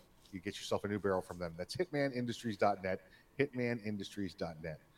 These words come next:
California Republican Assembly, fighting the good fight behind enemy lines. Now you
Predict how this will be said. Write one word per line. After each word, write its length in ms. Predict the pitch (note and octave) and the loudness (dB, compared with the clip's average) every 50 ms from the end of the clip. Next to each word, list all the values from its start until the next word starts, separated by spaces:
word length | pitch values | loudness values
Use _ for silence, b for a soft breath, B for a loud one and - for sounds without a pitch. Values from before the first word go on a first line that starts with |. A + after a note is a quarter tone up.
| b b b b - | b b b b 6
California 500 | - D3+ C#3+ D3 C3+ - - D3+ D3+ D3 D3 | 10 12 12 12 12 8 8 6 8 8 8
Republican 460 | C#3+ C3 - D3 C3+ C#3 C3+ C#3 C3+ | 8 10 10 8 8 10 8 6 6
Assembly, 360 | B2+ - D3+ C#3 C#3+ E3 E3+ | 6 6 4 6 6 4 4
fighting 320 | D#3 - B2+ C3+ C#3 A#2+ A#2+ | 4 4 4 4 4 4 2
the 60 | A#2 | 4
good 220 | G#2 B2 C3+ B2 | 6 6 6 8
fight 260 | - - B2+ C3 - | 8 8 8 8 6
behind 360 | - A2 B2 B2 B2 B2 A#2+ A#2 | 4 4 4 6 6 6 4 4
enemy 260 | A#2 B2 A#2+ A#2+ A2+ | 4 4 4 4 4
lines. 440 | A2 A2 A2+ A2+ A#2+ C3 C#3 - - | 4 4 4 2 0 -2 -4 -2 0
Now 160 | G#2 G2 G2 | 0 2 2
you 640 | F#2+ F2+ F#2 G#2+ C3 D3 D3 B2 G#2+ F#2+ G2 A2 | 0 0 0 4 6 8 8 8 6 6 2 0